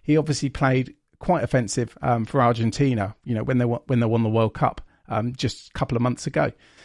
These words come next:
So for me, I actually really, really am tempted by McAllister. Now,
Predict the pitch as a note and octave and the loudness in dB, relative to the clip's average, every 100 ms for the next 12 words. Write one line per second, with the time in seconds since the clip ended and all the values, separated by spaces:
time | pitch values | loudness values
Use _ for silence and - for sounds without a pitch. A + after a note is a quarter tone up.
0 | - _ - C3+ C3 _ F3 E3 F#3 G#3 | -20 _ -2 -2 -2 _ 0 2 2 2
1 | G#2 - - E3 F#3+ F#3 - - C3+ B2+ | 0 -2 0 2 2 -2 -6 -6 -4 4
2 | D3 D3 C#3 C#3 C3 A#2+ B2 C3 - A#2 | 4 6 4 4 4 2 2 0 0 -2
3 | A#2 A#2+ A#2 B2+ A#2+ - D3 C#3 _ _ | 0 0 0 0 0 0 -2 -2 _ _
4 | _ _ B2+ B2+ | _ _ 0 0